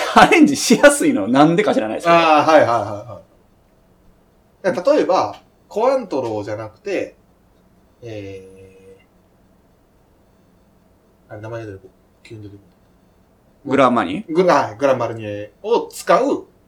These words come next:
Speaker 2: 人もいるじゃないですか。
Speaker 1: うんうん。
Speaker 2: はい。
Speaker 1: まあ、コアントローのブランデー版みたいなやつやね。
Speaker 2: はい。
Speaker 1: ブランデーベースのコアントローみたいな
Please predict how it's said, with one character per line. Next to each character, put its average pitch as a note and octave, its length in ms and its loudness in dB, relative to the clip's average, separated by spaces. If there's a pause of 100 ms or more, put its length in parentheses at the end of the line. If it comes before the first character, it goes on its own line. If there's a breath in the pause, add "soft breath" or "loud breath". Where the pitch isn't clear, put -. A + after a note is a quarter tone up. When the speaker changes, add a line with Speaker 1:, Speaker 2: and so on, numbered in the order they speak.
(120)
Speaker 2:
人 - 200 -6
も F#2+ 100 -10
い G#2 60 -8
る G#2 80 -12
じ G2 60 -18
ゃ - 20 -20
な - 80 -20
い - 20 -20
で - 80 -20
す - 80 -20
か。 - 100 -20
Speaker 1:
う C3+ 60 -4
ん C3 40 0
う - 20 0
ん。 G2 320 -8 (200)
Speaker 2:
は G#2 140 -20
い。 - 40 -18
Speaker 1:
ま E3+ 80 -8
あ、 - 20 -8
コ A3+ 200 4
ア A#3+ 140 8
ン A3 140 -4
ト G3 160 -4
ロ F#3+ 260 0
ー - 40 -4
の A3 360 0 (380)
ブ C3+ 120 0
ラ F3+ 140 4
ン F3 140 -2
デ E3 360 2
ー A2+ 220 -8
版 B2+ 240 6
み - 80 -2
た - 80 -8
い - 40 -8
な - 60 -14
や - 40 -12
つ - 100 -10
や - 60 -6
ね。 E3 160 -10
Speaker 2:
は C#3+ 80 -4
い。 - 20 -4
Speaker 1:
ブ E3+ 80 4
ラ G3 120 2
ン F#3+ 100 -6
デ F#3+ 140 -4
ー F3 40 -6
ベ G#3 80 -4
ー E3+ 80 -2
ス G3+ 80 -10
の G3+ 80 -4
コ A#2 160 0
ア G#2 60 -2
ン G2+ 60 -10
ト - 60 -10
ロ D2+ 100 -8
ー - 40 -18
み - 60 -20
た C2 120 -14
い D#2 60 -14
な - 140 -16